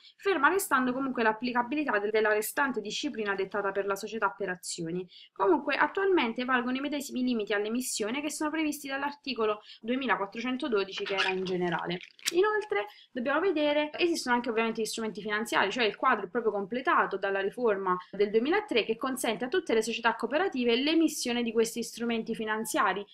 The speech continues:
diversi dalle azioni e diversi dalle obbligazioni, secondo la disciplina proprio prevista dalla società per azioni.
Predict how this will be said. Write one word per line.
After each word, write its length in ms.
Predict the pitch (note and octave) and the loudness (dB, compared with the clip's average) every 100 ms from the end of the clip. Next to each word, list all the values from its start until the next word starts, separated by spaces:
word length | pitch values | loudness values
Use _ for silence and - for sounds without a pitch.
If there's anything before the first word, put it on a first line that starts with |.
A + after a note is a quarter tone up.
| - - | -20 -6
diversi 480 | B3 E4 C4+ - | 2 4 2 0
dalle 140 | A3 G#3 E4+ | 2 4 4
azioni 460 | F#4 - A#3 G#3 | 0 -4 -4 -4
e 20 | G#3 | -2
diversi 460 | G#3+ A3+ G#3+ - | 4 4 2 -2
dalle 200 | G3+ G3 | -2 -2
obbligazioni, 880 | F3+ F#3 F#3 F3 - F#3 E3 F#3 F#3 | -2 -4 -4 -4 -4 -2 0 -2 -4
secondo 340 | - C#4+ D#4+ C4+ | -4 2 4 6
la 100 | A3 | 4
disciplina 460 | A#3 - D#4 A3 | 4 0 0 2
proprio 220 | G#3+ A3+ G#3 | 4 6 6
prevista 380 | D4 A#3+ - | 2 -2 0
dalla 200 | G#3 G3 | 0 2
società 420 | G3 G3 G3+ G#3 F#3+ - _ | -2 -2 4 4 4 -4 _
per 160 | - G#3 | 4 4
azioni. 640 | F#3+ - - F#3 F3+ G3 | 4 -2 0 0 2 -2